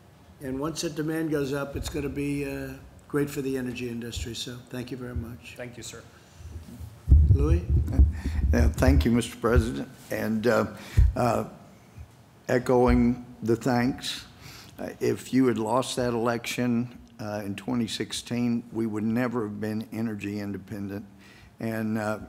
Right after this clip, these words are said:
Speaker 3: it's been great for Texas. It's been great for America. Uh, and I do want to, uh,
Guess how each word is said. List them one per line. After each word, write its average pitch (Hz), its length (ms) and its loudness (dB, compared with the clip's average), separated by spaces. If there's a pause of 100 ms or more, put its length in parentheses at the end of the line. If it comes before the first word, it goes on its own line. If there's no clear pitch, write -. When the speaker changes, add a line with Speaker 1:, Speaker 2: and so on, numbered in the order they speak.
(120)
Speaker 3:
it's - 400 -10 (420)
been 120 220 2
great 120 380 0
for 120 100 -6
Texas. 123 640 -4
It's 113 120 -4
been 113 240 -6
great 113 240 -4
for - 140 -10
America. 110 640 -6 (520)
Uh, 117 280 -4 (840)
and 135 160 0
I 131 80 0
do 156 200 2
want 143 380 0
to, 127 440 -4
uh, 110 220 -2